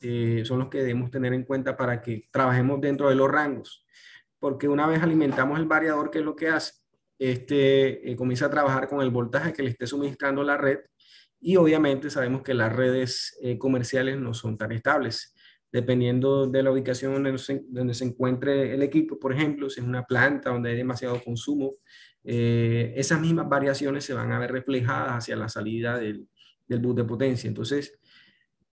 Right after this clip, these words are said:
a veces, sin ni siquiera parametrizar la corriente, solo con fijar el voltaje, ya estabilizamos nuestras aplicaciones, sobre todo en bombeo,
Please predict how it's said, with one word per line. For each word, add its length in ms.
a 160
veces, 560
sin 200
ni 80
siquiera 400
parametrizar 560
la 160
corriente, 440
solo 260
con 140
fijar 280
el 120
voltaje, 640
ya 440
estabilizamos 1080
nuestras 500
aplicaciones, 600
sobre 300
todo 260
en 100
bombeo, 400